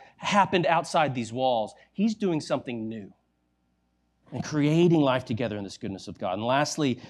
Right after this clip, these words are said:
we remember who we are becoming and what God is doing. He's making one nation out of many. The work has been accomplished. The wall of hostility has been broken down.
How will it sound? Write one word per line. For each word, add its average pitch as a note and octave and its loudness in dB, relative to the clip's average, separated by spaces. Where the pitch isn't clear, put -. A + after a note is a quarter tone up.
we D3+ 4
remember D#3+ 4
who F3 0
we G3+ 0
are E3+ 2
becoming A#2+ -2
and A2+ -2
what B2 -2
God G2 -2
is F2+ -16
doing. F2+ -16
He's C3 -4
making C3+ -2
one C3 -4
nation G#2+ -10
out F#2+ -14
of F2+ -16
many. F#2+ -12
The B2 -4
work D#3 4
has F3 2
been F#3+ 2
accomplished. B2 -4
The C#3+ 0
wall C3+ 4
of D#3+ -2
hostility D#3+ 0
has C3+ -2
been B2+ -2
broken A#2 -2
down. G#2 -6